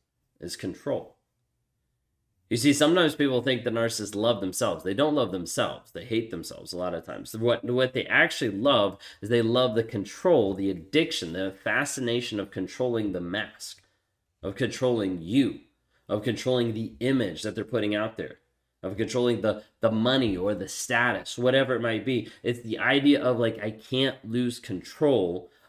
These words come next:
of what I'm putting out there. And so a lot of times that control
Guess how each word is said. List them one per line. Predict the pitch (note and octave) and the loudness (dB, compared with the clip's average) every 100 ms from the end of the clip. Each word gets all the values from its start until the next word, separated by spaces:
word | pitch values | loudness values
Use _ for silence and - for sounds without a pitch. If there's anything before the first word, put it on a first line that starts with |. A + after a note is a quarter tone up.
| _ | _
of | A#2 G#2+ | -6 -2
what | A2 A#2+ | 0 2
I'm | A2+ A2+ A2+ | 2 -2 -4
putting | - G#2 G2+ F#2+ | -2 0 2 -2
out | F#2+ G#2 G#2 | -4 -6 -6
there. | F2+ C#2+ - _ _ _ _ _ _ - | -8 -10 -12 _ _ _ _ _ _ -8
And | G#2+ | -2
so | C#3 A#2 | 2 4
a | |
lot | A#2 A2+ C3+ | 4 2 2
of | C3+ | 0
times | C#3+ A2+ A2 | 0 -2 0
that | A2 - | -4 -2
control | G#2+ G2 F3 D#3+ A#2 A2+ | -6 0 4 6 4 2